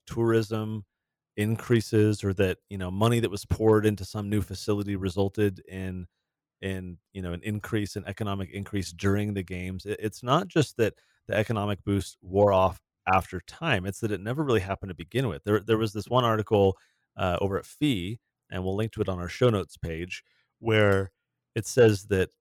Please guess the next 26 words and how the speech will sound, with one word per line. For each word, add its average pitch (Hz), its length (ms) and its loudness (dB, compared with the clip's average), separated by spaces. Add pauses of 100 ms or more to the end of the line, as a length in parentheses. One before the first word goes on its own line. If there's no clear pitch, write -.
(160)
Britain, 113 680 2 (340)
Great 127 240 -2
Britain, 107 280 0
received 104 340 -4
about 95 260 -2
five 120 460 2
percent 107 580 -6
fewer 107 800 -2 (320)
foreign 127 600 2 (100)
visitors 120 720 -6 (420)
during 113 300 2
the 107 80 -6
month 101 400 -6
that 101 140 -4
it 113 200 -10
hosted 98 600 -6 (180)
the 87 320 -2 (100)
twenty 104 260 -6
twelve 92 400 -2
Summer 87 560 -10
Olympics 95 480 -4 (240)
than 117 160 4
during 123 280 0
the 117 60 -4
same 117 320 -4
month 104 380 -6